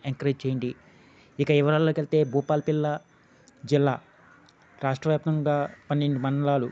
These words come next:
రెండు వందల నలభై ఎనిమిది గ్రామ పంచాయతీలు ఉండగా ఉపాధి హామీ పథకంలో కా-, జాబ్ కార్డు నమోదు చేసుకున్న వారు ఒకటి పాయింట్ ఒకటి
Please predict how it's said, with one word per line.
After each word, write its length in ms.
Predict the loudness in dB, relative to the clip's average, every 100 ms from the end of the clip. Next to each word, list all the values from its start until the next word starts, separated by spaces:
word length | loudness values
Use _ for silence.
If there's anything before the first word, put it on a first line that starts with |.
| -10
రెండు 140 | -8 -4
వందల 180 | -2 -2
నలభై 220 | -4 -4
ఎనిమిది 160 | -4
గ్రామ 220 | -2 -2 -2
పంచాయతీలు 460 | -4 0 0 0
ఉండగా 280 | -2 -2 -2
ఉపాధి 380 | 0 0 0 -2
హామీ 260 | -2 -4
పథకంలో 400 | -4 -4 -2 -4
కా-, 320 | -4 -2 -2 -4 -16 -20 -20 -6
జాబ్ 320 | 2 2 4
కార్డు 300 | 4 2 4
నమోదు 300 | 0 0 -2
చేసుకున్న 320 | -4 -4 -2
వారు 360 | 0 2 2 -2 -8 -20 -20 _ _ _ -2
ఒకటి 220 | 0 0
పాయింట్ 260 | 0 -2 0
ఒకటి 380 | 0 0 -2